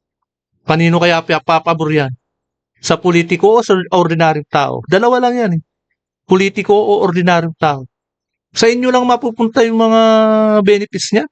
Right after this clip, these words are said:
sigurado. Malamang at sa malamang, papabor at sa, kayo ang ma-, makikinabang sa mga benefits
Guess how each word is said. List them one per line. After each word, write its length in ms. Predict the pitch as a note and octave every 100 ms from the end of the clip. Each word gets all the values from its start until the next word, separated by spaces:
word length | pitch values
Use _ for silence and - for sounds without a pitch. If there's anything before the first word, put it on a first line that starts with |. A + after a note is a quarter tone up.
| _
sigurado. 680 | - F#3+ G3 F#3 F#3 D4 - _ _ _ _ _ _ _ _ _
Malamang 480 | F#3+ A#3 A#3 B3+ B3+
at 80 | A3+
sa 100 | -
malamang, 560 | A3 G#3+ A3 A3+ G#3 F3 - _ _ _ _ _ _ _ _
papabor 640 | G3+ G3+ A3+ G3 G#3+ G#3+
at 160 | - - _ -
sa, 160 | -
kayo 400 | A#3 G3 G#3 G#3
ang 80 | G3+
ma-, 240 | G3 F3+
makikinabang 720 | - F#3+ F#3+ G3+ F#3+ F3+ F3+ E3+
sa 80 |
mga 240 | F3+ E3 E3
benefits 640 | F#3 E3+ E3+ - - -